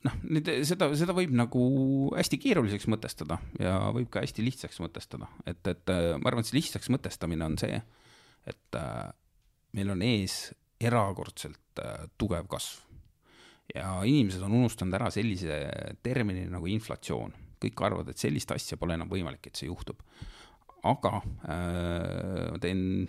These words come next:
<laughs> sellise hüpoteesi, et, et, äh, et põhimõtteliselt kui, kui siin nagu, äh, vaktsiine hakatakse juba kätte saama siin paari kuu pärast, äh, ja, ja nii-öelda inimesed hakkavad nagu maha rahunema,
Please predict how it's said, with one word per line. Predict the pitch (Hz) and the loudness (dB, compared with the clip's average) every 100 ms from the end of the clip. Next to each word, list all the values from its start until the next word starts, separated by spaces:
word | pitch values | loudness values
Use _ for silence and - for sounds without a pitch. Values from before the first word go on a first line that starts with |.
| - | 0
<laughs> | 98 95 92 - | -2 -4 -4 0
sellise | 110 98 92 | 2 2 4
hüpoteesi, | 139 - - - 80 - - - | 4 4 -2 -4 -2 -4 -6 -6
et, | 87 - | -8 -4
et, | 78 - - | -6 -6 -10
äh, | - - 62 - | -8 -6 -6 -8
et | - | 0
põhimõtteliselt | 117 107 - 78 - | 2 2 0 -4 0
kui, | 92 92 90 - - - - - - - - - | 0 2 0 -2 -6 -6 -16 -20 -20 -20 -20 0
kui | 113 | 2
siin | 107 107 101 | 6 6 6
nagu, | 101 101 101 98 | 4 2 4 4
äh, | 95 95 90 - - - - | 4 2 0 -4 -8 -12 -6
vaktsiine | 98 - 180 147 92 | -4 0 2 4 4
hakatakse | 98 - - - | 0 -4 -4 -2
juba | 90 | 0
kätte | 196 - - | -2 -2 -4
saama | 92 98 90 | 0 0 -2
siin | 90 | -6
paari | - 95 95 | -6 -6 -4
kuu | 95 | -6
pärast, | 90 85 - - _ _ - _ _ - _ - | -6 -8 -10 -16 _ _ -20 _ _ -20 _ -6
äh, | 95 92 90 90 90 87 | -4 -2 -2 0 0 0
ja, | 87 92 92 | 0 2 2
ja | 92 92 92 90 90 87 87 90 87 85 | 2 2 2 2 2 2 2 0 0 0
nii-öelda | 101 92 90 | 0 0 2
inimesed | 110 107 92 | 2 2 0
hakkavad | 104 - 98 | -4 -4 -4
nagu | 98 120 | 0 2
maha | 170 95 | 2 2
rahunema, | 98 80 69 | -2 -4 -4